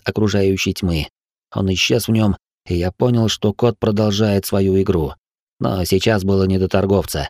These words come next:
Ини утратил свой ослепительный азур нимб и прекратил левитацию. Теперь он стоял напротив, и за короткий миг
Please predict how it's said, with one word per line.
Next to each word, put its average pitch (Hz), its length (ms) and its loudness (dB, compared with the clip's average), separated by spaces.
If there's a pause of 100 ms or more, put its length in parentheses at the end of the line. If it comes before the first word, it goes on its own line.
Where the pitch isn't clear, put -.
(420)
Ини 131 340 2
утратил 113 480 0
свой 104 240 0
ослепительный 101 800 0
азур 98 340 0
нимб 107 320 2
и 95 60 2
прекратил 104 500 0
левитацию. 98 720 0 (320)
Теперь 139 300 -2
он 117 100 2
стоял 110 340 0
напротив, 110 560 2
и 87 60 -2
за 87 120 0
короткий 98 400 0
миг 110 260 2